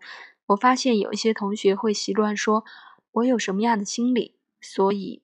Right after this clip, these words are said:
导致了我有什么样的身体状况。”我不那样认为，我认为身和心是互相反应、互为镜像的，并没有一个导致另一个。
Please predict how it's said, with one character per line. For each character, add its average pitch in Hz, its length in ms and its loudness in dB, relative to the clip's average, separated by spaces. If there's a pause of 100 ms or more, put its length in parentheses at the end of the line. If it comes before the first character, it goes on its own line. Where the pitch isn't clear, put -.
导 185 220 6
致 - 180 -6
了 202 280 0
我 208 100 2
有 208 100 -4
什 - 160 -10
么 196 60 -6
样 202 100 -2
的 202 60 -10
身 233 180 -4
体 226 140 -10
状 214 220 0
况。” - 280 -6 (560)
我 202 140 2
不 208 120 -2
那 277 140 0
样 240 220 2
认 208 240 -2
为， - 240 -6 (400)
我 226 120 2
认 277 160 4
为 226 140 4
身 277 260 0
和 220 140 0
心 226 340 -2
是 - 160 -6
互 240 140 -6
相 226 240 -2
反 - 220 -6
应、 196 240 -6 (180)
互 233 140 -2
为 196 160 0
镜 220 260 -2
像 196 300 -4
的， - 140 -16 (420)
并 302 180 2
没 202 200 0
有 196 180 -2
一 190 100 -10
个 - 340 -2 (120)
导 - 160 -4
致 - 220 -6
另 240 180 -2
一 208 120 -8
个。 - 260 -6